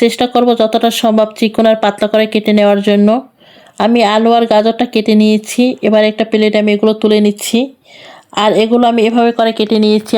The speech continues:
আমার যতটা সম্ভব হয়েছে আমি চিকন করে কেটে নিয়েছি। এবার আমি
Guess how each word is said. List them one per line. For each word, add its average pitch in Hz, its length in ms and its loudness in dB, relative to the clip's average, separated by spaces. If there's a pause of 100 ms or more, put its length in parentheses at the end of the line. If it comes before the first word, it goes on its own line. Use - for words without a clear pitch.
আমার 208 200 0
যতটা 214 280 0 (120)
সম্ভব 208 260 0 (100)
হয়েছে 202 320 0
আমি 208 160 0
চিকন 208 280 0
করে 208 180 0
কেটে 208 260 -2
নিয়েছি। 208 360 0 (440)
এবার 247 220 0
আমি 240 100 0